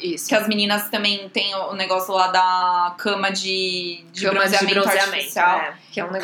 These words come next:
Speaker 1: que eu
Speaker 2: Cara,
Speaker 1: tenho muito medo, falando
Speaker 2: eu tenho
Speaker 1: nisso.
Speaker 2: muito, depois que eu assisti esse filme, eu acho que eu nunca faria na minha
Speaker 1: Nossa,
Speaker 2: vida.
Speaker 1: eu, eu lembro que eu já
Speaker 2: Bronzeamento
Speaker 1: tinha
Speaker 2: artificial, ou coisa de
Speaker 1: É,
Speaker 2: bronzeamento
Speaker 1: bronzeamento
Speaker 2: artificial.
Speaker 1: artificial. Eu lembro
Speaker 2: De
Speaker 1: que,
Speaker 2: cama,
Speaker 1: mano,
Speaker 2: assim.
Speaker 1: as pessoas já falavam muito sobre câncer de pele, não sei o quê.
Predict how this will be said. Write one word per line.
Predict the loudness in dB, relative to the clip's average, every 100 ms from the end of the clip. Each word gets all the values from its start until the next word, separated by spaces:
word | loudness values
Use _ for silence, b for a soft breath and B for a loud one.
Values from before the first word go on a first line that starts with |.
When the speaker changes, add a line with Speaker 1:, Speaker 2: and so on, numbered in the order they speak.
| 6
Speaker 1:
que |
eu | 6
Speaker 2:
Cara, | 4
Speaker 1:
tenho | 2
muito | 0 -2 -2
medo, | -4 -4 -8
falando | -2 0
Speaker 2:
eu | 2
tenho | 2 4
Speaker 1:
nisso. | 2 2
Speaker 2:
muito, | 2 0 -2 -4
depois | 0 2 2 2
que |
eu | 0
assisti | 0 0
esse | -2 0
filme, | 0 2
eu | 2
acho | 2
que |
eu | 0
nunca | 0 -2 -4
faria | -2 0 0 0 -2 -8 _ -8
na | 0
minha | 4 4
Speaker 1:
Nossa, | 4 2 0
Speaker 2:
vida. | 0 2
Speaker 1:
eu, | 0 2
eu | 2 2 2
lembro | 2 2 0
que | 0
eu | 0
já |
Speaker 2:
Bronzeamento | 0 0 -2 -2
Speaker 1:
tinha | -4
Speaker 2:
artificial, | -8 -8 -12 -6 0
ou | 0
coisa | 0 -4 -4
de | -10
Speaker 1:
É, | -2 2 2
Speaker 2:
bronzeamento | 2
Speaker 1:
bronzeamento | 2 2 2 0 -2
Speaker 2:
artificial. | -4 -2 0 2
Speaker 1:
artificial. | 2
Eu | 2
lembro | 2 0 -2
Speaker 2:
De | -4
Speaker 1:
que, | -2
Speaker 2:
cama, | 2
Speaker 1:
mano, | 2 4
Speaker 2:
assim. | 4 2
Speaker 1:
as | 0
pessoas | -4 -2 -2 0 0 0
já | -2
falavam | 0 2 2 0 -2
muito | 0 -2
sobre | -4 -6
câncer | -4 -4 -4
de | -6 -8
pele, | -4 0 2 2 2 0
não | -2
sei | -6
o | -6
quê. | -4